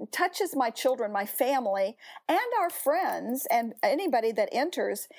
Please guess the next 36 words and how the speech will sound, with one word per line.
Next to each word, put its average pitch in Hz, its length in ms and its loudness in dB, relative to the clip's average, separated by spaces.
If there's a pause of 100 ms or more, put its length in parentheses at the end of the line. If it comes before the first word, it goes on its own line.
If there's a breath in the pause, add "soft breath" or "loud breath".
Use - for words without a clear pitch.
(220 loud breath)
in 262 120 2
a 262 80 2
way 262 360 2
that 226 300 0
makes 262 300 -2
them 220 260 0
automatically 220 720 2
think, 202 400 -2
"Wow, 202 560 -2
this 214 220 -2
is 208 200 -4
peaceful. - 720 -6 (180)
I 202 140 2
love 196 360 -2
this." - 360 -4 (460 loud breath)
And 226 440 0
so 262 480 2
I, 247 380 2
I've 240 440 0
incorporated 247 880 0
all 320 320 2
of 285 100 -10
the 240 100 0
five 233 400 0
senses. 269 760 0 (400 loud breath)
And 240 380 2
in 233 160 2
fact, 285 400 0
if 285 180 -2
your 233 460 2 (100)
audience 240 560 0
goes 254 420 0
to 247 120 -2
my 196 180 0
website, 208 640 0
joanne 220 460 0